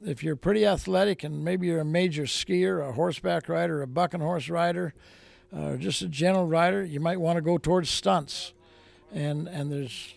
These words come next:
there's big, uh, money in stunts and doing the, the stunt business right and the action sequences. And there's a lot of opportunity right there.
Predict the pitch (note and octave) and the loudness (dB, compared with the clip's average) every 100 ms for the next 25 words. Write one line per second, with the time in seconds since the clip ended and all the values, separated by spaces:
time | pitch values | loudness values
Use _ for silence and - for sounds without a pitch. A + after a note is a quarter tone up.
0 | G#3 D3+ C3+ C3+ F3 F3+ F3+ F3+ E3 D#3 | -10 -6 -6 -2 -2 -2 -2 0 2 0
1 | D#3 D#3 D3 E3 F3 E3 C#3 - E3 F3+ | -2 -2 2 2 4 0 0 -2 0 0
2 | - D#3+ C#3 D#3+ F3 D#3+ D#3 D3 C#3+ C#3+ | -2 -6 -2 -2 0 -2 -2 -2 -2 -6
3 | B2 - F3 D#3+ E3 C#3+ C3 D3 D#3 E3+ | -4 -2 -2 0 -2 0 0 4 4 2
4 | D3+ D3 D#3+ E3+ - D3+ - D#3+ E3+ C#3+ | -2 2 2 2 -2 -8 -6 -4 -6 -4
5 | F3+ D#3+ - - _ - _ - - _ | -6 -6 -8 -18 _ -20 _ -20 -20 _
6 | A#3 D3 D3 C3 D#3 D#3 D3 D#3+ D3 C3 | -6 -4 -4 0 2 4 4 2 0 -4
7 | E3 E3 D3+ D#3+ D#3+ - G3+ D#3 - | -2 -2 0 0 0 0 0 0 -6